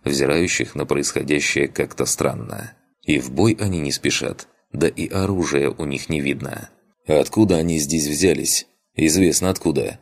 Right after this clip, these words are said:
Скрытые той самой прибрежной полосой густых зарослей, они не просматривались с троп, и, преследуя разбитый дозор, мы их не заметили. Лишь увидев конец толстого пенькового каната и цепи на ногах,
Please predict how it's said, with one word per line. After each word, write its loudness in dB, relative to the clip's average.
Скрытые 4
той 4
самой 0
прибрежной 0
полосой 2
густых -2
зарослей, 0
они 0
не 0
просматривались 2
с -6
троп, 0
и, 2
преследуя 2
разбитый -2
дозор, 0
мы 0
их -4
не 0
заметили. -4
Лишь 2
увидев 0
конец 0
толстого 4
пенькового 0
каната -2
и 4
цепи 0
на -4
ногах, -2